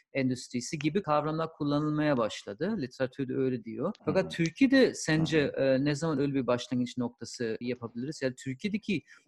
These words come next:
Speaker 1: durum nedir şu anda sence? Endüstrileşme konusunda.
Speaker 2: Şimdi hocam, konu aslında yine Türkiye'de de yani benzer konular aslında hani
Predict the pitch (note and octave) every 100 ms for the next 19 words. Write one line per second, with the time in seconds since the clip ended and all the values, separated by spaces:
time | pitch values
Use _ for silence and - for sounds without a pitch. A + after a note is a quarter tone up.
0 | _ B2+ C#3 B2+ A2+ A2 G#2+ - G#2+ G2+
1 | G2 F#2+ - G2+ A2+ F#3+ A#3 _ _ _
2 | _ - A#2+ A#2+ - A#2 A2+ B2+ A#2+ A#2
3 | A2 D3+ E3+ F3 F#3+ F3 - _ _ _
4 | _ D3+ F3 G3+ F3 E3+ F#3+ G3 G3 G#3+
5 | F#3 C#3 C3 F3 D#3 E3+ E3+ E3+ D#3 D#3
6 | E3+ C#3+ D#3+ F3 G#3 A#3 F#3+ D3 C3 C3
7 | C3 - D3+ D3+ D#3